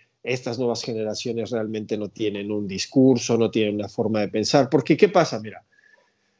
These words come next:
tú ahora sales a la calle y ves a un grupo de adolescentes protestar por los animales,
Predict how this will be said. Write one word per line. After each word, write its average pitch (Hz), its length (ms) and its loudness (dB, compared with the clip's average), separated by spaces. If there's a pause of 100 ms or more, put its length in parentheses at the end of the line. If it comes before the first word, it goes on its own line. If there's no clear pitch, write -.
(220)
tú 139 100 2
ahora 165 260 4
sales 170 360 -6
a 165 60 -4
la 160 160 -4
calle 160 360 -4
y 107 80 -6
ves 127 340 -6
a 131 100 -6
un 131 140 -8
grupo 143 320 -4
de 123 80 0
adolescentes 117 720 -6
protestar 120 880 0
por 117 320 2
los 110 200 -4
animales, 165 760 2